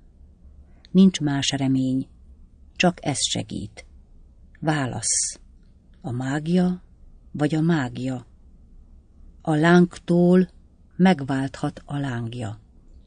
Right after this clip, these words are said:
A következő szakasz csak megerősíti ezt a paradox választást. Vagyis, hogy csak egy igaz hit van, minden más eretnekségre vezet. Extatikus himnusz következik.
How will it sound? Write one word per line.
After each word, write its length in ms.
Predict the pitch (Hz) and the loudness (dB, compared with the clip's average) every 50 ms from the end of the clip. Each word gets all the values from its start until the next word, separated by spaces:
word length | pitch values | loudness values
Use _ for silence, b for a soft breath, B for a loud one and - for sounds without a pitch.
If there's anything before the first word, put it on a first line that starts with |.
| _ - - - - - - - - - - - - - - - - - - - | _ -20 -20 -20 -20 -20 -20 -20 -20 -20 -20 -20 -20 -20 -20 -20 -20 -20 -14 -10
A 80 | - | -8
következő 520 | - - 220 220 214 190 - 196 180 175 175 | 2 2 4 4 4 4 4 2 2 2 2
szakasz 500 | - - 190 175 - 185 185 185 - - b b b b b b b | 2 2 0 0 2 2 2 2 0 -6 b b b b b b b
csak 180 | - 165 - | -6 -2 4
megerősíti 720 | - 196 190 180 180 170 165 156 156 - 156 156 - - 143 | 6 6 6 8 6 6 6 4 2 2 2 0 0 0 -2
ezt 200 | 143 139 - 143 | -2 -2 -4 -6
a 40 | |
paradox 520 | 139 - 156 156 147 139 135 139 - - - | -4 -2 -2 -2 -2 -2 -2 -4 -8 -6 -6
választást. 840 | 135 127 123 123 123 123 - - - 131 127 131 127 - - - - b b b b b b b b b b b b b b b | -6 -4 -2 -2 -4 -4 -6 -8 -8 -8 -8 -6 -6 -6 -8 -10 -20 b b b b b b b b b b b b b b b
Vagyis, 340 | b 208 196 208 208 - - | b 4 8 8 6 6 6
hogy 180 | 202 202 190 - | 4 2 2 4
csak 200 | - 196 185 - - - | 4 4 4 4 0 0
egy 260 | - 220 214 180 - - | 2 4 4 4 2 2
igaz 380 | - 175 156 - 147 135 - - | 0 0 2 2 0 -2 -2 -2
hit 220 | - 143 139 - 170 | -2 -2 -2 -2 -4
van, 260 | 143 139 135 139 131 | -2 -2 -2 -2 0
minden 360 | 160 196 220 202 175 175 160 156 | 2 6 6 8 8 8 6 6
más 360 | 151 151 151 151 147 143 - | 6 6 6 4 4 2 2
eretnekségre 800 | - 151 147 135 131 - - 147 131 - - 120 107 - 117 110 | 0 0 -2 -2 -4 -4 -6 -6 -4 -4 -4 -4 -4 -4 -4 -4
vezet. 440 | 110 120 - 113 - - - - - - - - - - - - - - - - - - - - - - - - - - - - - - | -4 -4 -4 -6 -8 -8 -12 -20 -20 -20 -20 -20 -20 -20 -20 -20 -20 -20 -20 -20 -20 -20 -20 -20 -20 -20 -20 -20 -20 -20 -20 -14 -2 4
Extatikus 640 | - 226 - - - 185 175 180 160 - 156 - - | 4 4 4 6 4 4 4 4 2 2 2 2 4
himnusz 320 | - 151 147 147 147 135 - | 4 4 4 4 2 0 -2
következik. 800 | - 147 139 139 131 - - - 135 - 127 127 - - - | -4 -4 -4 -4 -6 -6 -6 -6 -6 -4 -6 -8 -8 -12 -18